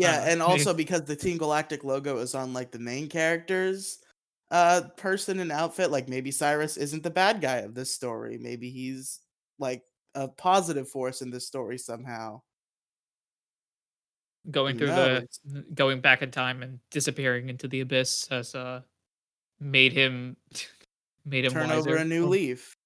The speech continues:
Speaker 2: <laughs>
Speaker 1: I have emotions now, hello. Cyrus was one of my favorite characters, uh,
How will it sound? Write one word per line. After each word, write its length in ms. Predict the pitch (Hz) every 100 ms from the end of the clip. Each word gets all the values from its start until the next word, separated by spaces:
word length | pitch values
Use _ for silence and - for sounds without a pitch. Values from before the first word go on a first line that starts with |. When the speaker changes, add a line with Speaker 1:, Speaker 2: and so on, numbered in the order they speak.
| _ _ _ _ -
Speaker 2:
<laughs> 280 | 196 -
Speaker 1:
I 100 | 226
have 180 | 262 175
emotions 480 | 135 143 170 151 135
now, 200 | 127 123
hello. 380 | 185 170 127 131 _ _ -
Cyrus 320 | 185 233 240
was 120 | 185
one 100 | 160
of 60 | 147
my 100 | 131
favorite 400 | - 143 135 135
characters, 520 | 131 123 - 117 - -
uh, 320 | 143 123 123